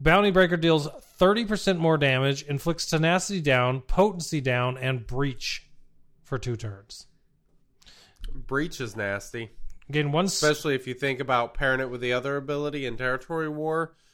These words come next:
Speaker 2: where you're getting rid of protection and then breaching them. Yee.
Speaker 1: Yikes.
Speaker 2: Yeah,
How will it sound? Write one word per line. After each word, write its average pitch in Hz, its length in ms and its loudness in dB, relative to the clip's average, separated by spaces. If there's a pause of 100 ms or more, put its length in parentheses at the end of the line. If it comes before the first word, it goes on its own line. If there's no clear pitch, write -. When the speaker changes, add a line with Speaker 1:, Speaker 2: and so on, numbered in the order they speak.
(280)
Speaker 2:
where 123 400 2
you're 117 360 -4
getting 131 340 -4
rid 127 180 -4
of 131 80 -6
protection 135 560 -6
and 120 220 -10
then 113 160 -4
breaching 131 480 -6
them. 180 300 -8 (1500)
Yee. 135 420 -4 (440)
Speaker 1:
Yikes. 117 540 -10 (1500)
Speaker 2:
Yeah, 110 320 -6